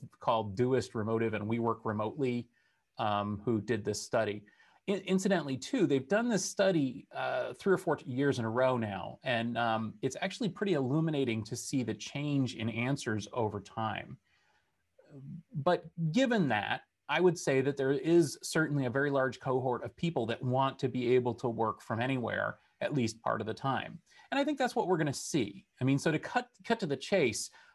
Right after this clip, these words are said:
I think increasingly companies are gonna be starting to say, "You know what, we don't need people in five days a week, eight to five. We don't need people to have your desk, my desk. What we need to do is we need to have, um, the office as sort of a gathering place or even a clubhouse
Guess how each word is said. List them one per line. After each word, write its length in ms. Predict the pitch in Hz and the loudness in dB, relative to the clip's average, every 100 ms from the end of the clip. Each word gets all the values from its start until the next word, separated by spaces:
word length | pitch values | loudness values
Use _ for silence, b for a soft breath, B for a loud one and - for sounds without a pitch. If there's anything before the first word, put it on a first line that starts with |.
| B | B
I 100 | 160 | -2
think 360 | 156 165 151 - | 0 0 -2 -2
increasingly 840 | 151 147 - 202 196 180 143 127 | -2 -2 -2 -2 0 0 0 0
companies 420 | 123 139 147 139 127 | -2 -4 -2 -2 -2
are 60 | |
gonna 180 | 120 131 | -2 -2
be 140 | 120 | -2
starting 380 | 120 131 127 123 | -2 0 2 0
to 60 | 123 | -2
say, 340 | - 127 117 | 0 2 2
"You 160 | 117 135 | 2 0
know 80 | 151 | 2
what, 240 | 147 - | 2 2
we 80 | 160 | 0
don't 200 | 175 - | 0 -2
need 220 | 165 165 | -2 0
people 280 | 160 135 135 | 0 -2 -2
in 300 | 135 127 123 | -2 0 -2
five 380 | - 120 131 120 | -2 0 0 2
days 200 | 131 123 | 2 2
a 60 | |
week, 320 | 123 117 117 - | 0 0 -4 -4
eight 180 | 127 123 | -4 -4
to 80 | |
five. 500 | 127 113 113 107 110 - b b b b - | -2 2 2 2 -2 -8 b b b b -4
We 160 | 139 | 4
don't 180 | 165 165 | 4 4
need 200 | 165 165 | 2 0
people 220 | 165 151 | 0 0
to 60 | 127 | 0
have 300 | 127 127 113 | 2 0 0
your 140 | 131 | 0
desk, 260 | 120 117 - - | 2 0 -2 -2
my 200 | 120 120 | 0 0
desk. 460 | 104 104 - - _ _ _ _ - | -2 -4 -6 -14 _ _ _ _ -2
What 140 | 147 | 2
we 140 | 151 | 4
need 220 | 147 170 139 | 4 2 0
to 80 | |
do 320 | 127 135 120 120 | 2 4 4 2
is 160 | 117 | 0
we 80 | 131 | 0
need 160 | 143 135 | 0 0
to 80 | |
have, 420 | 135 131 120 117 104 - | -2 -2 0 -2 -4 -8
um, 380 | 139 117 117 117 | -2 0 0 0
the 140 | 113 127 | -2 -2
office 480 | 127 123 139 117 | 0 0 0 0
as 120 | 110 110 | -2 -2
sort 180 | 123 | 0
of 40 | 113 | 0
a 60 | |
gathering 420 | 113 123 123 120 113 | 2 2 2 -2 -4
place 320 | 110 107 - | -4 -2 -2
or 60 | |
even 100 | 123 | -2
a 80 | 123 | -2
clubhouse 720 | - 139 139 127 107 101 - | 0 0 0 0 -4 -6 -10